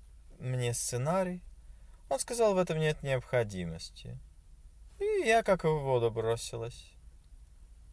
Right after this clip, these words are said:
Он прислал мне аванс, половину гонорара, оплатил перелет,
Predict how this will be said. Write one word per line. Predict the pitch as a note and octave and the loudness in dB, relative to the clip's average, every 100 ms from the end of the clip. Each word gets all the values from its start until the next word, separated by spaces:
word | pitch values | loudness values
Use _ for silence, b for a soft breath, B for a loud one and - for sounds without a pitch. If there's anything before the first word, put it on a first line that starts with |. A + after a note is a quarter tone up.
| - - - - - - | -20 -20 -20 -20 -14 0
Он | D#3+ D#3+ | 2 4
прислал | D3+ - D#3+ E3+ D#3+ | 0 0 4 6 6
мне | B2+ A2+ G#2 | 4 0 0
аванс, | G2+ B2+ D#3+ F#3+ G3 - - - - - - - - - - - - - - | 0 0 0 -2 -6 -12 -16 -20 -20 -20 -20 -20 -20 -18 -20 -20 -20 -20 -6
половину | D#3 D3+ C#3+ C3+ C3 | 2 4 4 4 2
гонорара, | B2+ B2+ B2 A#2+ A#2 A#2+ B2+ - - - - - - - - - - - | 4 6 6 6 4 0 -6 -18 -20 -20 -20 -20 -20 -20 -20 -20 -18 -4
оплатил | B2+ C#3+ C3 C#3+ C3+ | -4 0 0 0 -4
перелет, | - C#3 C3 D3+ G3 A3 | -4 -2 0 2 0 -2